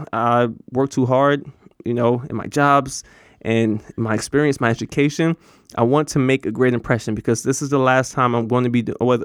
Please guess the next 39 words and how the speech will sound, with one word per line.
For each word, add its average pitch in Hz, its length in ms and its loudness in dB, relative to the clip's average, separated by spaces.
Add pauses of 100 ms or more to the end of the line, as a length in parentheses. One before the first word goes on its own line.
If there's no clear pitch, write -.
(220)
yeah, 139 180 2
this, - 240 -6 (160)
this 151 340 0
is 151 80 -4
my, 151 180 0 (100)
my 127 180 -2
first 151 300 -2
and 143 80 0
last 156 280 0
time 170 320 0 (360)
really 147 280 2
making 147 300 0
an 139 100 2
impression. 127 540 -4
So, 120 380 -2 (140)
um, 113 340 -2 (260)
I 113 60 0
went 165 200 4
all 147 200 2
out 120 380 -2
and 123 100 0
I 123 60 2
got 139 140 2
the 131 80 -6
job, 139 280 0
as 117 120 -2
I 113 60 -2
mentioned. 127 360 -4 (200)
<laughs> - 100 -8 (1120)
Also, - 380 -2 (800)
have 180 180 0
talking 175 320 2
points 123 280 0
pulled 117 280 -2
up 117 260 0
if 180 300 0
you 156 160 4
need 147 260 2
it, - 140 -8